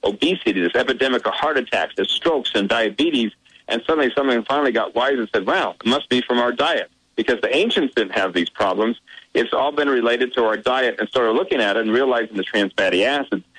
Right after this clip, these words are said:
the fats, the refined sugars is what's causing the problem. And I think that's when we started looking back to nature and saying, "What happened years ago? What were they eating that gave them the benefits?" And that's where chocolate came to the, the, the front. So we've produced the chocolate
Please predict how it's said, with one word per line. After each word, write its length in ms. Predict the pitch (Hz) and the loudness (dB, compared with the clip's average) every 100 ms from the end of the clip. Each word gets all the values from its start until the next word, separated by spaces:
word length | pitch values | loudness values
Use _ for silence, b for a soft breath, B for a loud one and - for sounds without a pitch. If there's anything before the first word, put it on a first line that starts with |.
| B B | B B
the 140 | - - - | -4 -2 -2
fats, 320 | 127 110 - _ _ _ _ | 0 -2 -6 _ _ _ _
the 160 | - - - | -4 -4 -4
refined 520 | - 113 120 131 113 | 0 0 0 0 0
sugars 440 | - 202 165 117 | 0 0 0 -2
is 100 | - 123 | -2 -2
what's 160 | 117 | -2
causing 360 | - 135 131 120 | -2 -2 0 0
the 80 | - | -2
problem. 520 | - 175 165 107 110 _ _ _ | 0 -2 0 -2 -2 _ _ _
And 80 | 131 | -2
I 60 | |
think 180 | 151 160 | 0 0
that's 200 | 156 156 | 0 0
when 100 | 143 | 0
we 60 | 127 | 0
started 240 | 143 123 | 2 2
looking 280 | 117 131 120 | 0 0 -2
back 280 | 113 113 113 | 0 0 -2
to 120 | 120 | 0
nature 320 | 110 127 127 | 2 0 0
and 100 | 104 107 | -2 0
saying, 140 | 101 | 2
"What 140 | 120 160 - | 0 0 -2
happened 300 | 214 180 123 | -2 0 2
years 180 | 113 | 0
ago? 140 | 110 107 | 0 2
What 180 | 151 165 | 2 2
were 100 | 151 | 0
they 160 | 131 - | -2 0
eating 320 | 175 139 120 - b - | 0 2 -2 -8 b -2
that 60 | |
gave 180 | 120 135 | 0 2
them 60 | 123 | 0
the 80 | |
benefits?" 460 | 101 135 143 110 113 | 0 0 0 -2 0
And 80 | 117 | 0
that's 180 | 120 - | 0 0
where 100 | 107 | -2
chocolate 560 | - 135 131 113 - | -2 -2 -2 -2 -4
came 320 | - 131 120 120 | -2 0 2 2
to 140 | 120 | 0
the, 280 | 104 101 95 b _ - | 2 0 0 b _ -4
the, 80 | |
the 140 | 90 98 | -2 -2
front. 360 | - 196 113 - | 0 -2 -2 -2
So 180 | 92 - _ _ - | -2 -2 _ _ -2
we've 240 | 160 226 | 0 0
produced 380 | 156 135 185 220 | -2 0 0 0
the 60 | 123 | -2
chocolate 640 | - 175 202 226 104 98 | -2 0 -2 0 0 -2